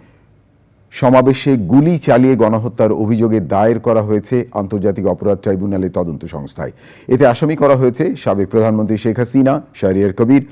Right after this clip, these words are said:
মুনতাসির মামুন, ইমরান এইচ সরকার সহ উনিশ জনকে। আর তদন্ত সংস্থা জানিয়েছে, ট্রাইব্যুনাল পুনর্গঠন হলেই আসামিদের বিরুদ্ধে গ্রেফতারি পরোয়ানা আবেদন জানাবেন তারা। রিপোর্টে আরও জানাচ্ছেন মাজহারুল হক মান্না।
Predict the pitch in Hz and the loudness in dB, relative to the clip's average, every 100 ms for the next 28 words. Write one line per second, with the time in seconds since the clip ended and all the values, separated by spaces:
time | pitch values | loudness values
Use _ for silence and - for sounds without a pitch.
0 | - 90 92 98 98 87 101 127 147 135 | -12 -6 -4 -4 -4 -2 2 2 2 0
1 | 131 - _ _ - 107 131 143 135 - | -4 -16 _ _ -2 2 4 4 0 0
2 | 127 131 120 117 123 - _ 135 156 107 | 0 0 0 0 0 -2 _ 0 0 0
3 | 92 82 73 62 - - - 104 107 123 | -2 -6 -8 -12 -14 -20 -6 -2 0 0
4 | 131 151 151 143 135 135 135 117 117 131 | 0 -4 -4 -2 -2 -2 -2 2 2 2
5 | 131 92 80 113 117 127 113 113 113 107 | 0 -4 -2 0 2 0 0 0 0 0
6 | 107 117 95 - 107 131 175 - _ _ | -2 -4 -6 -4 0 0 0 -6 _ _
7 | - 104 107 98 98 87 92 80 80 90 | -6 -4 -4 -2 -2 -2 -4 -4 -4 -4
8 | - 110 104 90 87 82 78 65 _ _ | -4 -4 -2 -2 -2 -4 -6 -8 _ _
9 | - 98 117 95 78 69 71 69 69 58 | -4 0 2 0 -2 -4 -6 -8 -10 -12
10 | - _ _ _ _ _ _ - 120 113 | -16 _ _ _ _ _ _ -4 0 2
11 | 87 80 71 65 - - - _ _ 92 | 2 0 -8 -10 -14 -16 -18 _ _ -6
12 | 87 69 65 67 65 | -6 -6 -12 -16 -18